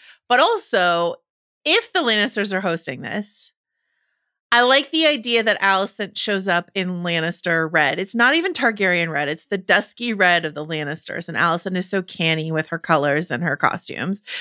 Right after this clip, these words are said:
So she's showing up here in Lannister red. Uh, Rhaenyra is also wearing Lannister red. So I just kinda like this idea that it's like, again, the Lannisters to curry favor are like, "Oh, my lord, let us throw the royal hunt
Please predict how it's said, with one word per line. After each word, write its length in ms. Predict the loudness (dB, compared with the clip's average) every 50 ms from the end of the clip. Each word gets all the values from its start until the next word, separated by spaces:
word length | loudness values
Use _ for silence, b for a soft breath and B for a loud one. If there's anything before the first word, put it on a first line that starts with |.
| B B
So 100 | 0 2
she's 300 | 4 6 6 6 6 4
showing 340 | 4 4 4 4 4 4 2
up 140 | 0 0 0
here 220 | -2 -2 -2 -2
in 100 | -2 -2
Lannister 520 | -4 -6 -4 -4 -6 -6 -6 -4 -4 -4 -2
red. 420 | -4 -2 -2 -2 -2 -2 -4 -6 b b b b b b b _ 4
Uh, 120 | 4 4
Rhaenyra 340 | 4 2 2 2 2 2 2
is 100 | 2 0
also 320 | 0 -2 -2 -4 -6 -8 -8
wearing 420 | -8 -8 -8 -10 -10 -12 -14 -12 -10
Lannister 400 | -10 -8 -8 -8 -8 -8 -10 -10 -8
red. 260 | -8 -6 -6 -8 -8 -10 -8 0
So 120 | 4 4
I 80 | 4 4
just 160 | 2 -2 -4
kinda 200 | -2 0 2 2
like 180 | 2 2 2 0
this 160 | -2 0 0
idea 400 | 0 0 0 0 0 2 2 2
that 160 | 0 -2 -6
it's 180 | -6 -12 -8 -2
like, 340 | 0 0 0 0 -4 -8 B B B B B B B B _ _ _ _ _ _ 2
again, 640 | 2 4 6 4 4 4 2 0 -2 -6 -8 -8 -4 _
the 80 | 0 2
Lannisters 480 | 4 4 4 4 4 4 2 0 -2 -2
to 60 | -4 -6
curry 380 | -6 0 2 4 4 4 2
favor 400 | 0 0 0 0 0 0 0 0
are 180 | 2 2 2 2
like, 200 | 2 0 2 4 4
"Oh, 520 | 6 6 6 4 4 2 0 -2 -4 -8 _ _ _ _ -4
my 120 | 0 2
lord, 500 | 4 4 4 6 6 6 4 4 4 4
let 180 | 2 2 2 2 2
us 320 | 4 4 4 2 0 -6
throw 680 | -10 -6 -2 0 2 4 4 4 2 2 0 0 -2 -4 b b b b b _
the 120 | 2 2 4
royal 380 | 4 4 6 6 4 4 2
hunt 600 | 0 0 0 0 0 -2 -4 -8 -8 -8 -8 -8